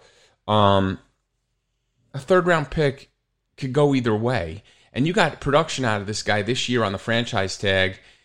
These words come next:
He stepped up. You know, he, he knew his money was on the line. He stepped up and did it. Now, the big question is, do you sign him to a long-term contract and he gets complacent and nothing kinda happens with it? Um, or do you try to go after somebody else? I read something today about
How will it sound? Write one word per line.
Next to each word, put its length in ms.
He 120
stepped 400
up. 260
You 40
know, 140
he, 180
he 140
knew 240
his 120
money 260
was 140
on 140
the 60
line. 220
He 60
stepped 300
up 80
and 140
did 100
it. 80
Now, 120
the 100
big 200
question 360
is, 160
do 80
you 60
sign 220
him 80
to 140
a 20
long-term 440
contract 640
and 100
he 80
gets 220
complacent 640
and 140
nothing 280
kinda 240
happens 520
with 200
it? 220
Um, 460
or 160
do 40
you 80
try 200
to 80
go 160
after 260
somebody 420
else? 320
I 60
read 240
something 360
today 440
about 420